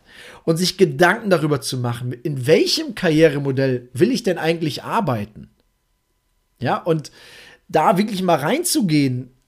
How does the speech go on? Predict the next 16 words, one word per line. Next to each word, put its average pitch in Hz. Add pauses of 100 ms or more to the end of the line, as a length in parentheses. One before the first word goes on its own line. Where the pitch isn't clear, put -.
(120)
ähm, 143
gerade -
als -
junger 185
Mensch, 214
sich 165
natürlich 202
auf -
der -
einen 190
Seite 165
auszuprobieren, 226
auf 175
der -
anderen 226
Seite 202